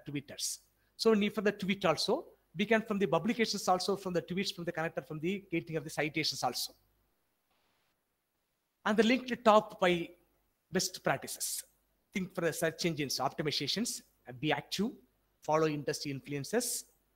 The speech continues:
and admit to chart, don't talk about you, your news source. And tips for all platforms.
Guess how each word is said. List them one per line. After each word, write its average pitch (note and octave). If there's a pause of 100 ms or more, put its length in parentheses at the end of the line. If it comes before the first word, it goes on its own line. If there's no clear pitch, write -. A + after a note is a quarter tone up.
(160)
and C3
admit D3+
to C#3
chart, - (420)
don't F#3
talk E3
about D3+
you, C#3 (240)
your C3 (240)
news C#3+
source. - (1900)
And A#3
tips C#4
for -
all G#3
platforms. -